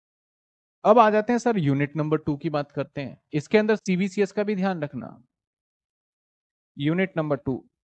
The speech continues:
यूनिट नंबर टू के अंदर चैप्टर नंबर टेन बन जाता है हमारा, that is final account।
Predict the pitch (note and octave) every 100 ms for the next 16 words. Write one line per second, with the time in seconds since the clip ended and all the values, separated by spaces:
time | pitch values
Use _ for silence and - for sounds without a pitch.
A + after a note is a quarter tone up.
0 | - - _ _ _ _ _ _ _ _
1 | _ _ _ _ _ _ _ _ - D3+
2 | F#3+ B3 B3 A3 A3+ A3+ G3+ G#3 A3+ E3
3 | D3+ G3+ C4 - _ _ - E3 - G#3+
4 | G3+ G3 F#3+ F#3+ G#3 G#3 E3+ D#3 C#3 D3+
5 | D3+ D3 D#3 F#3 C#3+ C#3+ F#3 F3+ - B2+
6 | C#3 C#3 E3 F3 G#3